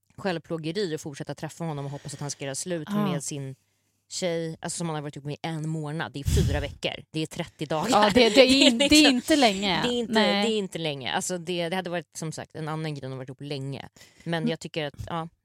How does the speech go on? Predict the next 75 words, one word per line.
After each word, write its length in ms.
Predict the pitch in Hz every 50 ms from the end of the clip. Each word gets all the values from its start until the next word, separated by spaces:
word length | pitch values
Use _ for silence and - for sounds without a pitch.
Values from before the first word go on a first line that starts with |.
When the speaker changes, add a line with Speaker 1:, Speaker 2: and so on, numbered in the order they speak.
| _ _ -
Speaker 3:
Men 160 | 220 247 247
är 140 | 269 294 302
de 140 | 302 294 285
verkligen 340 | 285 254 233 - 220 220
ett 140 | 226 208 -
befintligt 640 | - 220 - - 233 226 220 220 208 220 220 - -
par? 280 | - 285 240 175 165 170
För 180 | - 226 220 208 _ -
ibland 320 | 240 226 247 294 285 269
har 80 | 254 220
jag 80 | 208 -
känt 260 | 202 185 190 180 -
så 80 | -
här, 100 | 196 180
precis 380 | 175 - 190 175 185 185 175 -
när 60 | 190
man 100 | 185 180
har 60 | 185
träffat 560 | 180 - - 233 - - - - 262 - _ -
någon, 300 | 156 147 - - 160 170 _ _
Speaker 1:
Mm. 300 | - 156 151 147 147 156 156 _ _ _ _ -
Speaker 3:
Man 80 | 214 233
har 40 | 233
varit 140 | 226 220 202
inne 280 | 233 226 220 214 214 214
i 40 |
sitt 200 | 190 220 202 170 - 185 190 - -
övre-, 460 | - 226 220 208 202 190 196 220 202
liksom 300 | 202 214 202 - 214 202
sitt 160 | - 208 185
vanliga 420 | 196 226 214 202 196 202 208 208 208
liv 320 | 214 226 233 220 208 196
och 60 | 202
sen 100 | 185 220 202
så 80 | 214
träffar 380 | 185 247 233 - - - 214 208
man 140 | 220 226 220
någon 220 | 202 196 196 196
och 80 | 196 190
då 140 | 208 233
är 60 | 254 262
det 60 | 240
så 80 | 196
här, 100 | 175 156 - _ -
man 180 | 196 202 214
är 40 | 220
så 80 | 208 -
inställd 560 | 233 233 214 190 175 - - 285 285 240 -
kanske 300 | - 185 165 147 - 180
på 160 | 170 175 165
att 80 | 160 151
så 60 | 175
här 80 | 165 170
hänga 240 | 190 202 202 190
runt 280 | 175 185 202 202 185 185
och 60 | 185
träffa 320 | - 214 196 - _ - 202
någon, 160 | 196 190 160
så 60 | 180
då 100 | 208 233
kanske 260 | 220 302 311 294 311
man 120 | 320 320 -
träffar 280 | - 269 - - 214 196
någon 260 | 165 180 226 240 233
lite 200 | 226 214 - 220
av 60 | 202
bara 180 | 202 196 185 165
farten 440 | - 165 160 175 175 - 196 185
och 80 | 190 185
sen 140 | 202 214 196
ser 100 | - 190
plötsligt 180 | 180 180 - -
bara, 60 | 175
"Men 160 | 170 175 175 160
gud, 360 | - 262 240 165 147 147